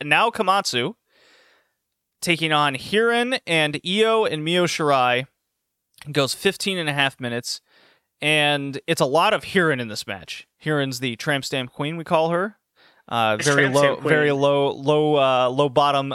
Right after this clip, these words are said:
Speaker 1: leather pants <laughs> to show it all off. Love this woman.
Speaker 2: Yes, you gotta, you gotta get the, get the full tramp stamp at this one too, because she got rolled over by, <laughs> by Io.
Speaker 1: <laughs> This, uh,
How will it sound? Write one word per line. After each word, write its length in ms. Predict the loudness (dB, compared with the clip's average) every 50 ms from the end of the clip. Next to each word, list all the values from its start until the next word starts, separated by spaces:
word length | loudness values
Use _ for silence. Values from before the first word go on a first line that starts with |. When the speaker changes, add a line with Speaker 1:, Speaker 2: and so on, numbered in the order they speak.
| -8 -6
Speaker 1:
leather 320 | 0 0 2 2 2 0 0
pants 500 | 0 0 0 0 -2 -4 -6 -6 -8 -8 -10 -14 -10 _ -10
<laughs> 280 | -8 -6 -8 -8 -8 -8
to 100 | -10 -10
show 240 | -4 0 0 2 2
it 60 | 4 2
all 160 | 2 2 2
off. 280 | 2 2 0 -2 _ _ _ _ _ -20 _ _ _ _ _ -2
Love 180 | 0 0 0 -2
this 160 | -6 -4 -2
woman. 160 | 0 0 2
Speaker 2:
Yes, 220 | 0 0 -2 -2 -2
you 80 | -2 0
gotta, 120 | 0 0
you 60 | -2 -2
gotta 120 | -2 -2
get 120 | -2 -4
the, 80 | -2 -2
get 140 | -2 -2 -2
the 60 | -4
full 300 | -6 -4 -4 -2 -2 -2
tramp 300 | -2 0 -2 -2 -2 -2
stamp 220 | -2 -2 -2 -2 -2
at 80 | -6 -8
this 140 | -8 -6 -4
one 160 | -4 -4 -2
too, 160 | -2 -2 -2
because 220 | -2 -4 -6 -6
she 100 | -4 -2
got 140 | -2 -2 -2 -4 -4
rolled 240 | -2 -2 0 0 -2
over 200 | -2 -2 -2 -2
by, 120 | -2 -4 -4
<laughs> 40 | -2
by 380 | -2 -2 -2 0 0 0 0 0
Io. 400 | -2 -2 0 0 0 -2 -2 -4 -6 -12 _ -14 -14 -14 -12 _ -10
Speaker 1:
<laughs> 80 | -10 -10 _ _ _ -20 -20 -20 -20 -20 -20 -20 -20 _ _ -20 -18 -16 -16 -16 -16 -18 -20 _ _ _ _ _ -2
This, 260 | 0 0 2 2 4
uh, 400 | 4 4 4 4 2 2 0